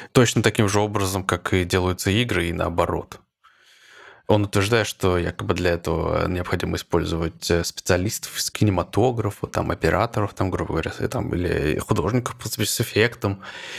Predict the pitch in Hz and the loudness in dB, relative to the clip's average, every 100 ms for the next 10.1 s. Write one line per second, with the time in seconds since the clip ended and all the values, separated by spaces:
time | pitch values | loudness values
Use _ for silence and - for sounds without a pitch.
0 | - 117 113 110 107 - - - 185 - | -2 4 6 6 2 0 2 6 6 4
1 | - - 82 - - 90 - _ _ _ | -4 -2 -2 -2 -6 -6 -8 _ _ _
2 | - - - - _ - 101 98 - 135 | -20 -20 -20 -20 _ 2 4 4 4 4
3 | 123 113 107 131 127 117 - 107 101 95 | 4 2 4 2 2 -2 2 4 4 4
4 | 95 98 104 98 95 95 92 - 92 90 | 2 0 -2 0 0 0 -2 -2 0 2
5 | 90 - - - 92 104 113 107 98 98 | 0 -4 -8 -2 2 2 2 0 0 -2
6 | 101 95 92 87 90 90 - 98 90 90 | 0 2 2 2 0 -2 -6 -4 -2 0
7 | 92 90 87 85 82 82 87 85 - 85 | -2 0 -2 -2 -4 -2 -2 -2 -2 -2
8 | - - 101 85 - 92 90 90 - - | -2 -2 0 0 0 0 0 -2 0 0
9 | 95 92 85 - 92 90 90 92 85 85 | 0 0 -4 -2 -2 0 0 0 0 -2
10 | - | -4